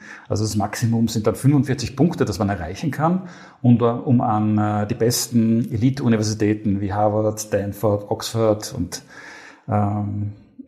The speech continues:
Cambridge zu gehen, Kinder sind, von unserer Schule sind auch schon dort untergekommen, muss man dann also besonders hohe Punkteanzahl haben, um dort unterzukommen.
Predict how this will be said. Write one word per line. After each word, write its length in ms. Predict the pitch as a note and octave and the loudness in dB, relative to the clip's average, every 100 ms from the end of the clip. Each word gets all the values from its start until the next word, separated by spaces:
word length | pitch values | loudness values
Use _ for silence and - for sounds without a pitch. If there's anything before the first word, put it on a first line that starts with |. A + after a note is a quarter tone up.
| - G#2+ | -10 -4
Cambridge 440 | - C3 C#3 C#3 | 4 6 6 0
zu 100 | - | -2
gehen, 400 | C3 B2+ D#3+ F3+ | -2 2 2 0
Kinder 260 | - C3 C3 | 4 6 6
sind, 260 | B2+ C#3 - | 4 -4 -4
von 140 | C3 | 0
unserer 180 | B2+ B2+ | 0 0
Schule 180 | A2+ A2+ | 0 2
sind 220 | B2+ B2 | 6 6
auch 120 | C3 | 4
schon 340 | - B2 C3 | 2 2 2
dort 160 | B2 A#2 | 0 2
untergekommen, 720 | C#3+ C3 B2+ C3 B2 C3+ C3+ - - - - | 2 2 -4 -2 2 4 2 -4 -14 -18 0
muss 220 | B2+ A2+ | 2 2
man 80 | A#2 | 2
dann 240 | A#2+ A#2+ | 2 2
also 160 | A#2+ G2+ | 2 -2
besonders 500 | - A#2+ B2 A#2+ G#2+ | 0 2 4 2 0
hohe 160 | A#2+ A2+ | 0 0
Punkteanzahl 840 | - C3+ C3+ - E2+ F2 - F2+ | 2 0 0 -6 -6 -6 -4 -4
haben, 380 | F2 E2 D#3 E3+ | -6 0 0 0
um 120 | - G#2+ | 0 0
dort 160 | A2+ | 0
unterzukommen. 920 | A2+ G#2 - - - C3+ B3 B3 - | -2 -8 -10 -10 -4 4 4 4 -4